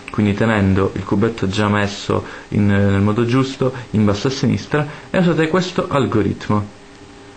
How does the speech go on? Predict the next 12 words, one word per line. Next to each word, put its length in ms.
Fronte, 880
sotto, 680
fronte 360
inverso, 680
sotto 420
inverso. 580
E 80
ripetete, 540
fronte, 840
sotto, 640
fronte 400
inverso 680